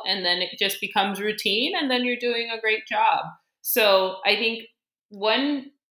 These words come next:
key that I would give is, like, talk to, talk to yourself and say, "This is, this is temporary.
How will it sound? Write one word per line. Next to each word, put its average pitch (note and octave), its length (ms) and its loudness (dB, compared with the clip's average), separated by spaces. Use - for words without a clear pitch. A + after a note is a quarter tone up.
key A#3 220 0
that G3+ 100 0
I F#3 100 6
would F#3 160 -2
give D#4 220 -2
is, A3+ 140 -2
like, F#3+ 200 0
talk A3 360 2
to, A3 180 -2
talk A3 280 2
to B3+ 60 -2
yourself F#3+ 480 -2
and F#3 160 -6
say, F#3 180 2
"This B3 240 0
is, G#3 360 -2
this A3+ 280 -2
is A3+ 140 -4
temporary. D3+ 800 0